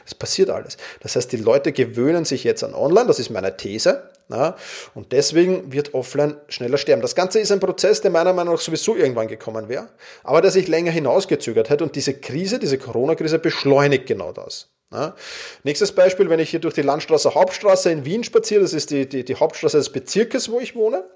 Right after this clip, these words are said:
ja. Äh, wenn ich da durchgehe, dann habe ich mittlerweile, ich bin, äh, die erst abgegangen und habe mal die leeren Geschäftslokale gezählt, also wenn ich mich nicht erz-,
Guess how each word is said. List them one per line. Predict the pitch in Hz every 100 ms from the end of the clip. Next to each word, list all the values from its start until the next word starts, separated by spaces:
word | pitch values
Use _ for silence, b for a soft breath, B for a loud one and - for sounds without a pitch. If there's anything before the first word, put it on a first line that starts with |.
| _ -
ja. | 160 214 - _ _ _ _ _ -
Äh, | 139 139 143 139 B B B
wenn | -
ich | -
da | 139
durchgehe, | - 208 214 226
dann | 226 165 151
habe | 185
ich | 180
mittlerweile, | 175 160 135 117 202
ich | 190
bin, | 190 175
äh, | 175 175 165 160 143
die | 147
erst | 165 143
abgegangen | - 165 196 190 170
und | 147
habe | 156
mal | 156
die | 147
leeren | 147 135 143
Geschäftslokale | 139 139 151 - 185 - 151 156
gezählt, | 151 151 160
also | 139
wenn | 143
ich | 147
mich | 143
nicht | 143 139 143
erz-, | 135 -